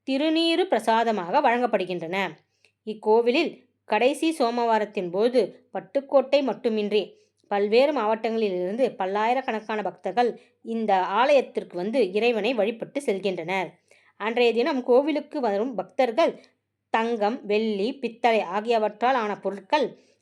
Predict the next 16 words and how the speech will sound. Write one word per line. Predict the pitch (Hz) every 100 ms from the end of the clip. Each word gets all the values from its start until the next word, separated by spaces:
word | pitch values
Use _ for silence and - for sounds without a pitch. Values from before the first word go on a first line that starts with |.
| _
பணம், | 240 254 277 247
நெல், | 220 254 294 - -
துவரை, | 220 226 220 254
உளுந்து, | 196 208 220 220 247
பயிறு, | 254 208 220 233 240 185
எள் | 208 233
முதலிய | 185 190 208 262 226 180 175
நவதானியங்களையும், | 190 254 202 196 233 220 202 208 285 - - _ _ _ _
தேங்காய், | - 220 233 220 247 269
மாங்காய், | 202 208 208 233 262
புளி, | 208 196 254 277 _ _ _ -
மிளகாய், | 208 202 202 220 330 - _ _ _ _ _ _ _
காய்கறிகள் | - 233 277 277 247 262
போன்ற | 226 202 202 214
பல்வேறு | 196 190 220 285
பொருட்களையும், | - 196 - 208 202 302 240